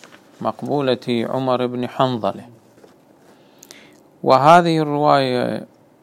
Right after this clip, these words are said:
كما قلت بأنها مروية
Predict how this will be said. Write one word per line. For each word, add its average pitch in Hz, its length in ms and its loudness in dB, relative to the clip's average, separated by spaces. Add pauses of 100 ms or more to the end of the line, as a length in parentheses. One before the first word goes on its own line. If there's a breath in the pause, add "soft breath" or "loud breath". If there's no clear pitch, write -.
(460)
كما 143 380 0
قلت 120 520 -6 (1300 soft breath)
بأنها 135 840 -2 (720)
مروية 143 1000 -4